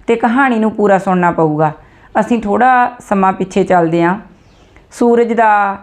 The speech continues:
ਤਾਨੀਆ ਦੇ ਨਾਲ ਜਦੋਂ ਵਿਆਹ ਹੁੰਦਾ ਤਾਂ ਉਹ ਦੋਨੇ ਇੱਕ ਦੂਜੇ ਨੂੰ ਬੜਾ ਪਸੰਦ ਕਰਦੇ ਹੁੰਦੇ ਆ। ਕਾਲਜ ਦੇ ਵਿੱਚ ਉਹ ਇਕੱਠੇ ਪੜ੍ਹੇ ਹੁੰਦੇ ਆ। ਤਾਨੀਆ ਵੀ ਇੱਕ ਵਧੀਆ ਪਰਿਵਾਰ ਦੀ ਲੜਕੀ ਹੁੰਦੀ ਆ। ਜਦੋਂ ਉਹ ਕਾਲਜ ਦੇ ਵਿੱਚ ਇੱਕ ਦੂਜੇ ਨੂੰ ਮਿਲਦੇ ਆ,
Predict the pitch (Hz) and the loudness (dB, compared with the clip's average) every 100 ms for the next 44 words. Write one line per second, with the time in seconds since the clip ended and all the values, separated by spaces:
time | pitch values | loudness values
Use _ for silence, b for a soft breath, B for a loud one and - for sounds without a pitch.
0 | - 202 202 208 202 190 196 185 180 185 | -6 0 0 0 0 0 2 2 2 0
1 | 185 185 175 208 233 196 165 156 b b | 0 2 2 2 0 -2 -2 -4 b b
2 | b b - 202 196 196 202 - 208 196 | b b -4 0 2 0 -2 -4 -2 0
3 | 196 196 214 226 220 220 - 202 202 190 | 0 2 0 2 -2 -4 -8 -4 0 0
4 | 180 196 185 190 226 214 185 175 170 165 | 2 0 0 -2 -2 -2 0 2 0 0
5 | 165 160 165 170 190 - - b b b | 0 2 2 2 0 -6 -20 b b b
6 | _ - 226 233 226 240 233 240 240 233 | _ 0 0 0 0 0 0 0 0 0
7 | 214 226 233 170 190 196 175 170 160 - | -2 -2 0 0 2 0 2 0 -2 -8
8 | b b - 202 196 202 208 208 240 240 | b b -6 0 0 0 0 0 0 -2
9 | 208 185 214 247 254 202 190 185 180 185 | 0 0 2 0 0 2 2 2 0 0
10 | 175 175 185 185 190 185 175 180 b b | 0 0 0 2 2 2 2 0 b b
11 | b b b b 170 233 254 254 262 240 | b b b b -2 2 2 0 0 0
12 | 233 233 233 226 233 233 214 214 220 220 | 0 0 -2 0 -2 -2 0 0 0 0
13 | 202 185 180 190 180 | 2 2 2 2 2